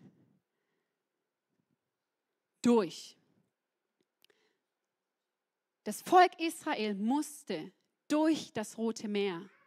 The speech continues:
Das heißt, die alten Sklavenhalter, und ihr, ihr kennt die Geschichte, ich erzähle sie nur ein bisschen nach, mussten im Roten Meer ertränkt werden. Warum? Das Volk Israel konnte trockenen Fußes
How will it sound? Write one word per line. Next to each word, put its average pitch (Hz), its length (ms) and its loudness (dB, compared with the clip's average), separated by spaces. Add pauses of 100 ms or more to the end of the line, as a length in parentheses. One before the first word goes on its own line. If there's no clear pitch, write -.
(1040)
Das - 240 -8
heißt, 285 280 -2
die - 160 -12
alten 285 360 -2
Sklavenhalter, 254 1120 -4
und 196 100 -4
ihr, 226 100 -12 (560)
ihr 254 80 -4
kennt 277 280 0
die 285 40 0
Geschichte, 240 320 -8
ich - 160 -10
erzähle 247 300 -4
sie 240 100 -2
nur 240 80 2
ein 240 40 0
bisschen 233 280 -4
nach, 202 480 -2 (960)
mussten 233 300 0
im 214 80 0
Roten 220 360 -2
Meer 214 200 -2
ertränkt 208 400 -8
werden. 190 220 -8
Warum? 226 240 -4
Das 202 180 -6
Volk 269 320 -4
Israel 220 380 -8
konnte 214 340 -8 (320)
trockenen 269 540 0
Fußes 254 760 -8